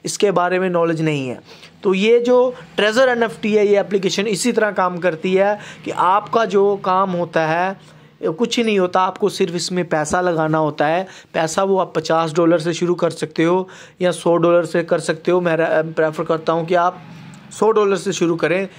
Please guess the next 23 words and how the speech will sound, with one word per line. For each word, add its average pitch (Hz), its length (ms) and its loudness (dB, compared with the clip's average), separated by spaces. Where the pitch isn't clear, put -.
ताजो 202 300 2
एक 190 140 0
अच्छी, 190 300 0
अच्छी 196 420 -2
खासी 175 300 0
इनकम 160 300 0
आप 151 180 -2
जनरेट 156 320 0
कर 135 160 -2
पाएँ 113 260 -6
यहाँ 107 160 -10
से। - 160 -16
ये 151 200 -4
प्लेटफॉर्म 190 440 -2
बहुत 180 240 0
ही 190 60 -6
सेफ 180 420 -2
और 190 320 0
अच्छा 180 240 0
प्लेटफॉर्म 185 500 0
है। 185 120 0
ये 190 120 0
पिछले 196 480 -2